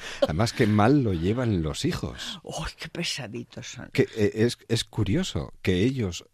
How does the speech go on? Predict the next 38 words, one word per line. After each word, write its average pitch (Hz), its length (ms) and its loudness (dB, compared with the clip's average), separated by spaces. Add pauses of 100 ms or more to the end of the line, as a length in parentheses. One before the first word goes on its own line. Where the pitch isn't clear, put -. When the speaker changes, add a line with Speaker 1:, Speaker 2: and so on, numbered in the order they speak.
Speaker 1:
se - 180 -4
convierten 98 540 0
en 85 140 0
antiguos, 80 760 -2
porque - 280 -2
Speaker 2:
Sí, 78 40 0
Speaker 1:
a 85 60 -2
Speaker 2:
sí. - 60 -8
Speaker 1:
veces 143 200 -2 (120)
se - 180 -2
tacha 104 440 0
Speaker 2:
Son 95 80 0
Speaker 1:
de 82 80 2
antiguos 98 360 2
Speaker 2:
los - 40 2
Speaker 1:
a 131 40 4
los 87 160 0
Speaker 2:
hijos - 80 -6
Speaker 1:
padres. 240 300 0
Speaker 2:
los 151 160 -6
que 165 100 -12
se 147 140 -10
convierten 120 640 -8
en 117 160 -10
antiguos. - 580 -12 (240)
Speaker 1:
Y 95 80 0
no 90 140 2
aceptan 95 460 0
esa 90 160 -4
relación 160 320 -2
Speaker 2:
No 170 60 4
Speaker 1:
de 165 80 0
esa 156 100 -2
Speaker 2:
aceptan 151 340 -2
la 147 80 0
relación, 151 480 -2
pero 139 180 0
eso, 165 400 -2